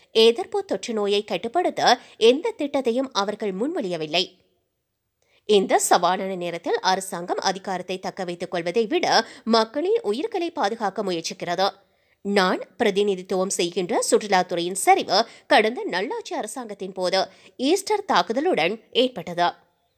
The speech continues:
பின்னர், கொரோனா தொற்று நோயால் சுற்றுலாத்துறை முன்னெப்பொழுதும் இல்லாத வகையில் சரிந்தது.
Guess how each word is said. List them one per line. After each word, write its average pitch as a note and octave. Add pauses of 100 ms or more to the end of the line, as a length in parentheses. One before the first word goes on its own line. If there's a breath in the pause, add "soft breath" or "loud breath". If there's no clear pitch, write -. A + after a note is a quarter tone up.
(160)
பின்னர், A3
கொரோனா C4
தொற்று G3
நோயால் F#3
சுற்றுலாத்துறை G3+ (220 loud breath)
முன்னெப்பொழுதும் C4
இல்லாத A#3
வகையில் G3
சரிந்தது. F3+